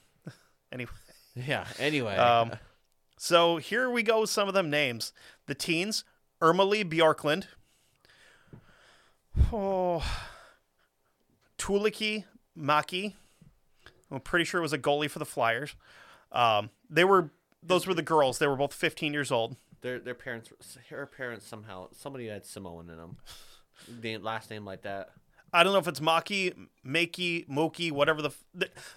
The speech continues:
Speaker 1: there's a lot of, there's a lot of, uh,
Speaker 2: There's, there's either New Zealand
Speaker 1: there's,
Speaker 2: or it's
Speaker 1: no, there,
Speaker 2: fucking,
Speaker 1: there's
Speaker 2: you
Speaker 1: a
Speaker 2: know.
Speaker 1: lot of accent marks in that. I just ca-, you can't type 'em on an English keyboard.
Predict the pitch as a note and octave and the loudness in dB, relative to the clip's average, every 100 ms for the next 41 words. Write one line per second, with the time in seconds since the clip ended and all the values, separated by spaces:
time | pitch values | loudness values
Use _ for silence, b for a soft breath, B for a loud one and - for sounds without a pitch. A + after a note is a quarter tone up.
0 | - G3+ G#3+ A#3+ G3 E3+ F#3 G#3+ E3 - | 6 8 10 6 6 2 4 4 2 0
1 | F3+ G3 F3 D#3+ F3+ G3 F#3 D#3 - D3+ | 0 2 2 0 2 0 2 0 0 4
2 | C#3 B2 A2+ _ _ _ _ _ _ b | 4 4 0 _ _ _ _ _ _ b
3 | b b b b - D3 D3 E3+ F#3 F#3 | b b b b -12 -10 -10 -2 -2 -2
4 | - - D#3+ - E3 F3 D#3 C#3+ C#3+ C3+ | -10 -12 -16 -14 -8 -6 -6 -6 -6 -2
5 | G3 C4 G3+ E3 - F3 E3 D#3 A3+ G#3 | 0 4 4 4 2 -2 -2 -4 4 6
6 | G3 F#3+ A#3 E3+ A3 A#3 A#3+ A3+ A3 F3 | 8 6 4 4 4 4 2 4 4 6
7 | F3 - E3+ D#3 C#3+ C3+ D3+ C3+ B2+ C3+ | 6 6 2 4 4 4 0 0 0 0
8 | C#3+ - D#3 D3 E3 C3+ D#3+ C#3+ C3+ B2 | -2 -6 -8 -4 -4 -2 0 0 0 -4
9 | B2+ B2 B2 G#2+ - C3 A2+ F#2 F2 | -4 -6 -8 -10 -8 -8 -6 -8 -10